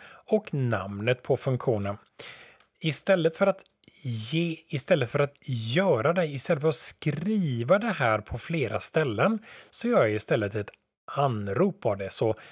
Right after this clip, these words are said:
jag anropar funktionen set count text. Hoppar ner exekveringen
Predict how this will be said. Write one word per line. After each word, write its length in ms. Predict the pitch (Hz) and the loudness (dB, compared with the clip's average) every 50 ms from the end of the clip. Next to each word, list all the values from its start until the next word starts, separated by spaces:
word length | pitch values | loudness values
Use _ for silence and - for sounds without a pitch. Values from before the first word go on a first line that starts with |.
| - _ | -12 _
jag 140 | - 127 - _ | -8 -8 -6 _
anropar 600 | - 180 190 175 151 127 131 165 190 - - 226 220 | 0 2 2 2 2 2 2 2 0 0 0 -2 -2
funktionen 800 | - - 240 226 - - 220 185 127 110 107 107 110 113 117 113 | -2 -2 -4 -4 -2 -2 0 0 0 0 0 0 0 0 -2 -2
set 380 | - - - 110 - - - | -2 0 0 0 0 -2 -2
count 340 | - - 180 180 170 156 - | 0 2 4 4 4 2 0
text. 460 | - - - - - - - - - - _ _ _ - - - - - _ | -4 -6 -6 -6 -8 -14 -14 -14 -16 -20 _ _ _ -20 -20 -20 -20 -20 _
Hoppar 340 | - - 110 - - - 104 | -4 -4 -4 -2 -2 -2 0
ner 240 | 107 123 175 196 - | 2 2 0 0 -2
exekveringen 920 | - - 165 - - - 165 151 - 160 147 131 123 123 123 123 127 131 | -4 -6 -6 -6 -6 -8 -8 -6 -2 0 0 0 0 0 0 -2 -2 -2